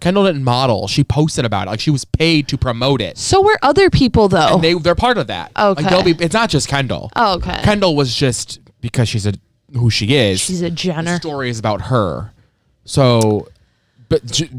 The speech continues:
Speaker 1: and who did you, else did you say posted
Speaker 2: I
Speaker 1: about
Speaker 2: know
Speaker 1: it?
Speaker 2: Bella Hadid was the
Speaker 1: She,
Speaker 2: model.
Speaker 1: they might have kept, chosen to keep it private and ha-, and just, and not, you know, that just might have been what happened.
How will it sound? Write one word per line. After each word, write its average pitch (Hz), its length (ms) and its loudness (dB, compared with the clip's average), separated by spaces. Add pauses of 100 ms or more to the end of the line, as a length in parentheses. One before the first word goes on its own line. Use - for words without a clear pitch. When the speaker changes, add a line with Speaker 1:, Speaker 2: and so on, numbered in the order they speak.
(300)
Speaker 1:
and 123 280 -2 (180)
who 151 480 2
did 170 120 2
you, 160 80 2
else 156 220 0
did 160 140 0
you 165 80 4
say 170 160 0
posted 175 280 0
Speaker 2:
I 214 100 2
Speaker 1:
about 226 80 2
Speaker 2:
know 262 180 4
Speaker 1:
it? 247 80 0
Speaker 2:
Bella 233 260 2
Hadid 226 400 0
was 202 220 0 (240)
the 190 200 -10
Speaker 1:
She, 196 40 -2
Speaker 2:
model. 175 440 2
Speaker 1:
they 156 140 2
might 160 240 0
have 151 260 -4 (360)
kept, - 400 -4
chosen 135 420 0
to 120 60 -6
keep 143 200 -4
it 113 100 -6
private 95 440 -2 (380)
and 113 120 -2
ha-, 127 140 -2
and 120 160 0
just, 113 260 -2
and 113 320 0 (1300)
not, 123 420 2 (200)
you 143 140 0
know, 104 280 0
that 123 140 0
just 110 200 0
might 110 140 0
have 104 100 -2
been 101 260 -2
what 95 100 -6
happened. 92 500 -4